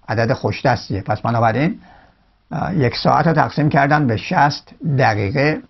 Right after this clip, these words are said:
بعدها که نیاز داشتن که چیزای کوچیکتر رو هم اندازه‌گیری بکنن،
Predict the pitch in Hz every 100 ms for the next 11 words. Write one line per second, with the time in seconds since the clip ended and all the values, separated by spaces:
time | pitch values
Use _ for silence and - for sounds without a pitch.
0 | _ _ _ _ _ _ _ - 151 117
1 | 143 151 151 131 131 151 120 123 127 120
2 | 113 - 123 139 139 - 110 143 180 139
3 | 127 120 113 110 107 110 110 120 135 160